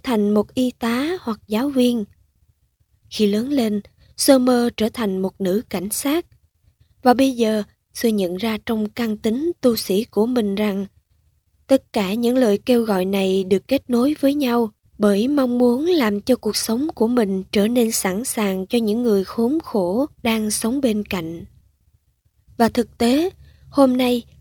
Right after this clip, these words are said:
Sơ làm việc mục vụ hướng nghiệp và thanh thiếu niên, cũng như điều phối Sở Bảo vệ Trẻ Vị Thành Niên và những người dễ bị tổn thương ở vùng Tocana. Đây là một thông điệp mạnh mẽ đến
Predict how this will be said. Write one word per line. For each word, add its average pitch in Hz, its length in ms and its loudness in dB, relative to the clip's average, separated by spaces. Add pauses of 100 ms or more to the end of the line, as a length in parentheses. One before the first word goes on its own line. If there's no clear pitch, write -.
Sơ 262 200 4
làm 220 240 2
việc 196 300 0
mục 208 220 -2
vụ 185 280 4
hướng 240 320 0
nghiệp 233 200 4 (200)
và 202 220 -2
thanh 214 220 -4
thiếu 247 200 -2
niên, 240 340 0 (480)
cũng 247 220 4
như 262 280 4
điều 214 220 4
phối 269 400 4
Sở 220 200 0
Bảo 214 200 0
vệ 202 320 2
Trẻ 214 280 -2
Vị 262 200 2
Thành 220 260 -2
Niên 254 240 2 (220)
và 220 100 4
những 208 280 0
người 196 360 2
dễ 190 180 2
bị 214 180 2
tổn 196 280 -2
thương 233 440 2
ở 202 140 -2
vùng 208 280 -2
Tocana. 202 840 -4 (1600)
Đây 214 260 0
là 196 120 0
một 190 280 -4
thông 233 200 -2
điệp 202 240 0
mạnh 196 300 -2
mẽ 190 340 -2
đến 285 240 -2